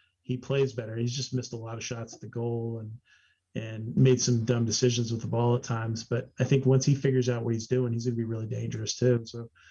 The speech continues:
they have a nice core. You know, Miles Kelly's a really good player, just hasn't hit his threes yet. I think he's just lacking a little confidence out there. Tristan Maxwell, Vernon Maxwell's son, he showed what he could do in the B C game. He's just got that killer instinct piece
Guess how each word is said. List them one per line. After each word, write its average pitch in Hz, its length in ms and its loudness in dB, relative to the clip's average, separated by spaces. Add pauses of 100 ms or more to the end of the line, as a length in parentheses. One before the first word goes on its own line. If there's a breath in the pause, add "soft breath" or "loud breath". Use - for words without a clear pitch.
(180 loud breath)
they 151 80 -2
have 208 120 2
a - 20 0
nice 247 220 2
core. 202 440 0
You 135 120 -2
know, 139 80 -2
Miles 135 240 -4
Kelly's 139 320 -2
a 135 60 -4
really 139 160 0
good 135 120 -2
player, 135 220 -2
just 127 200 -6
hasn't 127 280 -6
hit 123 140 -4
his 117 140 -6
threes 127 360 -4
yet. 135 300 -4 (520 soft breath)
I 104 60 -4
think 123 180 -2
he's 120 180 -4
just 117 220 -6
lacking 117 300 -4
a 120 40 -4
little 117 140 -6
confidence 117 480 2
out 120 100 4
there. 120 140 6
Tristan 131 340 2
Maxwell, 120 600 4
Vernon 117 260 -4
Maxwell's 120 480 -8
son, 123 360 -6 (340 loud breath)
he 123 100 -8
showed 139 220 0
what 147 80 0
he 147 80 -2
could 131 100 -2
do 139 160 0
in 131 80 2
the 127 60 0
B 127 180 4
C 123 240 4
game. 131 440 6
He's 127 500 2 (800)
just 131 260 -12 (140)
got 135 160 -6
that 127 120 -12
killer 131 320 -2
instinct 135 440 -4
piece 143 260 -4